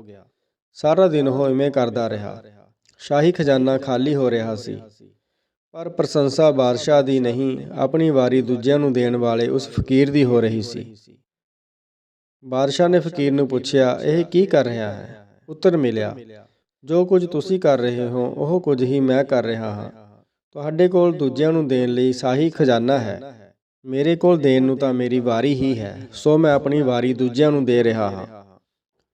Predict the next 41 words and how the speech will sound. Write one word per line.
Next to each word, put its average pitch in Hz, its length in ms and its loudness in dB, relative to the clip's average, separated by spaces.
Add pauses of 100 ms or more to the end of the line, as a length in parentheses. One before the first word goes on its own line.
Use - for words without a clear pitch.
(600)
ਆਲੇ 147 220 -4
ਦੁਆਲੇ 143 320 2
ਝਾਤ 135 300 0
ਮਾਰ 120 260 -2
ਕੇ 123 160 -2
ਵੇਖੋ, 117 520 -2 (340)
ਬੜੇ 147 240 4
ਲੋੜਵੰਦ 127 520 2
ਲੋਕ 120 300 -2
ਵਿਖਾਈ 120 420 -2
ਦੇਣਗੇ। 117 500 -2 (720)
ਆਪਣੇ 170 320 0
ਘਰ 165 240 2
ਦੇ 135 200 0
ਅੰਦਰ 127 240 0
ਝਾਤ 127 300 0
ਮਾਰ 120 300 -4
ਕੇ 117 180 -2
ਵੇਖੋ, 113 540 -2
ਬੜਾ 139 300 2
ਕੁਝ 151 220 -2
ਦੂਜਿਆਂ 131 400 0
ਨੂੰ 127 160 0
ਦੇਣ 120 220 0
ਲਈ 117 180 -2
ਤੁਖਾਨ-, 120 400 -4
ਤੁਹਾਨੂੰ 135 460 0
ਵਿਖਾਈ 127 360 0
ਦੇਵੇਗਾ। 110 500 -4 (1200)
ਜੀਵਨ 151 420 2
ਦੇ 175 100 4
ਇੱਕ 170 120 -2
ਪੜਾਅ 131 340 2
ਤੱਕ 127 260 -2
ਸਾਨੂੰ 120 420 0
ਵਸਤਾਂ 131 360 2
ਪ੍ਰਾਪਤ 127 380 -2
ਕਰਕੇ 127 360 -2
ਖੁਸ਼ੀ 143 360 0
ਹੁੰਦੀ 113 320 -4
ਹੈ। 98 200 -14